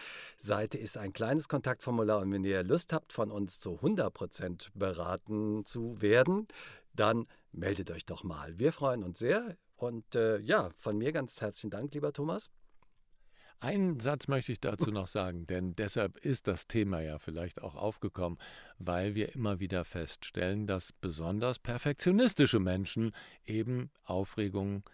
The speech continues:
Speaker 2: haben
Speaker 1: Mhm.
Speaker 2: bei Vorträgen und Lampenfieber, dass da was anspringt und das kann man recht leicht beheben. Darauf freuen wir uns. Alles Liebe, euer Thomas Friebe.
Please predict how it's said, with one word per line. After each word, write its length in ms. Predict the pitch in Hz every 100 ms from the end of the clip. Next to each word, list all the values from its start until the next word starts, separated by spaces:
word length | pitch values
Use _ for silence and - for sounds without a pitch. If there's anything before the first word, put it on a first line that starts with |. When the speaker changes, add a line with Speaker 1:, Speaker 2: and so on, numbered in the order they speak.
| - -
Speaker 2:
haben 540 | 87 90 92 92 87
Speaker 1:
Mhm. 60 | -
Speaker 2:
bei 420 | 82 82 82 - _ -
Vorträgen 720 | - 87 76 - 78 73 80
und 180 | 85 82
Lampenfieber, 720 | 87 82 80 80 - 82 78
dass 260 | 71 85 -
da 220 | 95 92
was 160 | 80 -
anspringt 640 | 120 104 - 87 80 85
und 160 | 80 - - - - -
das 220 | 87 -
kann 180 | 92 90
man 260 | 85 76 - _ -
recht 300 | 98 95 -
leicht 400 | 73 69 - -
beheben. 500 | 76 64 67 - 69 _ _ _ _ _ _ _ _ _
Darauf 340 | - 71 71
freuen 340 | - - - -
wir 120 | -
uns. 380 | - - - - - - - - -
Alles 300 | 104 120 113
Liebe, 560 | 107 110 107 104 98 104
euer 320 | 95 90 82
Thomas 380 | 95 82 82 -
Friebe. 340 | 78 64 64